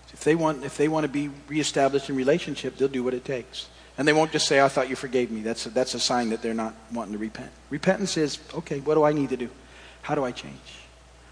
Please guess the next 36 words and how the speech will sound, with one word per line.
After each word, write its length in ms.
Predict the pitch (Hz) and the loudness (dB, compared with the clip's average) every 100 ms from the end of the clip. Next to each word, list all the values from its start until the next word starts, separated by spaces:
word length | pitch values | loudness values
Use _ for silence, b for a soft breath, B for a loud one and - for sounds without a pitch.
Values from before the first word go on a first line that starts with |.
| b b b - | b b b -8
I'll, 120 | 127 123 | -6 -2
I 140 | 123 | -2
will 180 | 127 117 - - | -2 -4 -8 -4
prove 220 | 180 175 | 0 2
it 120 | 170 | 0
to 80 | 151 | 0
you 120 | 143 | 0
over 160 | 127 123 | 0 -2
time. 280 | 131 110 104 - - - - - | -6 -8 -10 -18 -20 -20 -20 -10
And 200 | 120 120 | -6 -2
I 140 | 123 | 0
understand 600 | 127 120 117 - 123 113 | 0 -2 -6 -6 -6 -6
what's 240 | 113 - 131 | -8 -8 -4
needed, 320 | 120 110 110 - | -4 -2 -6 -8
and, 280 | - 110 104 101 - | -8 -6 -6 -8 -12
and 260 | 110 104 101 - - - b b b b b b | -8 -6 -8 -12 -20 -20 b b b b b b
we'll, 140 | - 120 | -8 -8
we'll, 300 | 117 113 110 - | -6 -10 -10 -8
I 60 | |
would 180 | 113 113 | -8 -4
like 200 | 107 107 | -2 -4
to 80 | - | -4
get 180 | 110 - | -8 -4
back 300 | 98 90 - | -6 -6 -8
to 60 | 101 | -8
that 120 | 87 | -6
spot, 460 | - 80 80 - | -6 -6 -6 -10
so 200 | - 87 87 - - | -12 -12 -14 -14 -12
I'll 80 | |
do 140 | 98 101 | -10 -10
whatever 340 | 95 90 82 | -8 -10 -10
it 80 | 78 | -14
takes." 400 | - - - - - - - - - | -14 -16 -16 -20 -20 -20 -20 -20 -10
And 140 | 107 | -6
then 260 | 107 101 92 | -4 -4 -6
not 220 | 98 92 | -6 -6